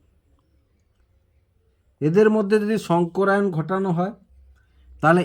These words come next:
এফ ওয়ান জনুতে কী উৎপন্ন হওয়ার কথা? এফ ওয়ান জনুতে, তাহলে এটা ধরো প্রকট, তাহলে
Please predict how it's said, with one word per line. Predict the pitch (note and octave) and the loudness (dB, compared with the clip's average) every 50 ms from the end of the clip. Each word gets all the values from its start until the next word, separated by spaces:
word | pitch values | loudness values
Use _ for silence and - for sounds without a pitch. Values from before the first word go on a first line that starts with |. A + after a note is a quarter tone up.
| D#3 D#3+ | 2 2
এফ | E3+ E3 E3+ - | 0 0 0 -2
ওয়ান | F#3+ G3 G#3 G3+ | -2 0 0 0
জনুতে | G3 G3+ G3+ G3+ G3 - G3 - | 0 0 0 0 -2 -2 -4 -4
কী | - G3 F#3+ G3 | -4 -4 -4 -4
উৎপন্ন | F3+ F#3 - G#3 G#3 G3+ G3 | -4 -6 -4 -4 0 0 2
হওয়ার | F#3+ F#3 E3 C#3+ C3 | 2 2 2 0 -4
কথা? | - - C3 C3 C#3+ | -4 -4 -4 -2 -2
এফ | D#3 D3+ D3 | -4 -4 -4
ওয়ান | F3 F3 F3+ F3+ | -2 -2 0 0
জনুতে, | F3+ F#3+ G3 F#3+ G3 B3+ C#4 C4+ - _ _ _ - _ - - _ - - - _ _ _ _ - _ - - | 0 -2 -4 -4 -6 -10 -12 -14 -16 _ _ _ -20 _ -20 -20 _ -20 -20 -20 _ _ _ _ -20 _ -4 -2
তাহলে | D#3+ E3 F3 E3+ E3 D#3+ | 0 0 0 0 -2 -2
এটা | D3+ D#3 G3 F#3+ F#3 | 0 0 0 0 2
ধরো | G3 G3+ G#3 G#3 G#3 - | 2 2 2 0 0 0
প্রকট, | - F#3+ D#3 D3+ D3 D3+ D#3 D3+ - - - _ - - - _ _ _ _ | -2 -2 0 -2 -4 -6 -6 -8 -14 -20 -20 _ -20 -20 -20 _ _ _ _
তাহলে | D3+ D#3 E3+ F#3 | 2 2 2 2